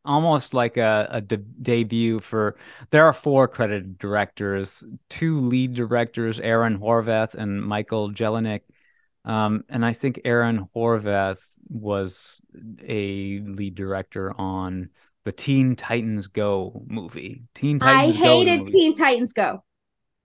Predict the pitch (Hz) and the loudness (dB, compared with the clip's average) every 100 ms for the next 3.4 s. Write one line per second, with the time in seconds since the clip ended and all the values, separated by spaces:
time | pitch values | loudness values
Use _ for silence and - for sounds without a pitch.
0 | _ _ _ 117 202 294 311 320 330 349 | _ _ _ -4 0 4 6 6 4 2
1 | 311 311 302 302 254 277 320 302 269 233 | 4 2 2 0 0 -2 -2 -2 -4 -4
2 | 254 277 294 277 277 262 247 247 254 262 | -2 0 -2 -2 -4 -4 -4 -4 -6 -8
3 | - 254 247 | -4 -4 -2